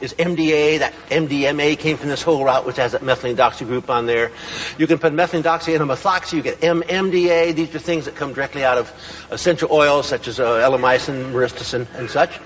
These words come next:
And, uh, the, then getting, but more than that, mainly the focal point on this particular molecule is this four position. Where it is on that four position calls the type of action you get, but with something in the four position, you get activity.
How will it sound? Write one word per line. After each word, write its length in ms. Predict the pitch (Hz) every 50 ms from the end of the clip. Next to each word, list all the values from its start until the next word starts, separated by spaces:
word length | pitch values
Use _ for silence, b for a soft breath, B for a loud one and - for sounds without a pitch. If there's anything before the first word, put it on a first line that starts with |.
| B B B B B B B B B B B B -
And, 520 | - 220 226 220 214 214 208 208 208 196 185
uh, 240 | 180 175 165 165 160
the, 160 | 151 170 170
then 300 | 143 202 226 226 185 175
getting, 340 | 190 208 214 208 196 190 - - - - -
but 180 | - 170 190 185
more 240 | 170 202 233 254 247
than 180 | 254 254 208
that, 280 | 175 147 - 143 131 156
mainly 300 | 180 226 269 269 262 240
the 120 | 185 180
focal 380 | 165 - - 269 269 - 294 247
point 300 | - - 226 220 208 165
on 80 | 160 175
this 160 | 214 - -
particular 360 | - 180 180 170 - 156 147
molecule 420 | 147 147 147 143 139 - 160 160
is 80 | 143 -
this 120 | 165 147
four 220 | - - 196 202 175
position. 400 | - 143 113 120 98 - - - - - - B B B B B B B B B -
Where 120 | 151 151
it 120 | - -
is 160 | 220 214 190 226
on 80 | 220
that 180 | 214 190 - -
four 140 | 202 196 190
position 440 | - 165 156 180 165 - 185 165
calls 340 | - - 196 190 196 190 143
the 80 | 151 -
type 320 | - - - 269 269 -
of 100 | 190 -
action 320 | 143 127 120 - - 131 117
you 80 | 113
get, 220 | 101 110 101 104 - B B B B B
but 120 | - - -
with 100 | 180 -
something 300 | - 302 285 - 262 190
in 80 | 160
the 80 | 139 -
four 180 | - 170 143
position, 380 | - 135 123 170 165 - 214 214
you 40 | 226
get 140 | - 240 226
activity. 500 | 226 226 - - 294 247 - - -